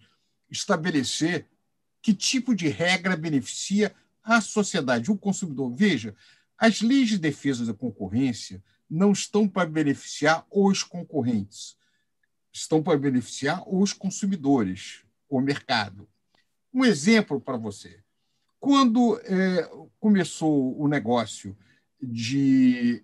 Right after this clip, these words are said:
é, na venda, nós estamos falando tanto de avião, mas de avião dá um bom exemplo.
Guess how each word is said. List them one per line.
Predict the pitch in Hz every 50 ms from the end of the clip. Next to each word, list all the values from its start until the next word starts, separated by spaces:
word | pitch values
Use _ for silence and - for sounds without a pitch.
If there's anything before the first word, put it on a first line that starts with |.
| _ -
é, | 143 131 135 131 131 127 127 127 123 120 113 120
na | 131 127 123 117
venda, | 95 110 147 160 156 135 110 104 107 107 107
nós | 101 110 113 110
estamos | - 131 123 -
falando | 123 - 123 131 123
tanto | - 160 160 156 -
de | 127
avião, | 113 110 113 120 139 139
mas | 131 127 127 131
de | 143 147
avião | 143 156 165 151 175 196 208 214
dá | 196 190
um | 180 156
bom | 143 156
exemplo. | 151 131 110 98 110 101 98 - _